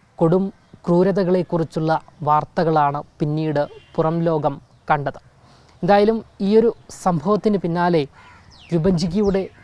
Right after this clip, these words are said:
കുടുംബവും ഞെട്ടലോടെയാണ് ഈ ഒരു സംഭവത്തെയെല്ലാം തന്നെ നോക്കിക്കാണുന്നത്. നിതീഷ് എന്ന യുവാവ് ഇത്തരത്തിലൊരു ഭർത്താവായിരുന്നു എന്ന് ഇവർക്കൊന്നും അറിയില്ലായിരുന്നു.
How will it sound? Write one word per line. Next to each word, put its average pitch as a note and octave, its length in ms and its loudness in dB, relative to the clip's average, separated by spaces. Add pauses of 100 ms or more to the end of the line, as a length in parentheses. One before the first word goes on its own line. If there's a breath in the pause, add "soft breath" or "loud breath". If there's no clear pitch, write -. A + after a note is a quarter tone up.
(140)
കുടുംബവും F3+ 500 4 (520)
ഞെട്ടലോടെയാണ് E3+ 960 2
ഈ E3+ 120 -2
ഒരു F3 80 -2
സംഭവത്തെയെല്ലാം E3 960 0
തന്നെ D3 220 -4 (500)
നോക്കിക്കാണുന്നത്. D3+ 840 2 (760)
നിതീഷ് F3+ 380 2
എന്ന F3 380 0
യുവാവ് E3+ 420 6 (320)
ഇത്തരത്തിലൊരു F3+ 720 0
ഭർത്താവായിരുന്നു F3 960 6
എന്ന് E3 260 4 (520)
ഇവർക്കൊന്നും F3 920 4
അറിയില്ലായിരുന്നു. D#3+ 720 8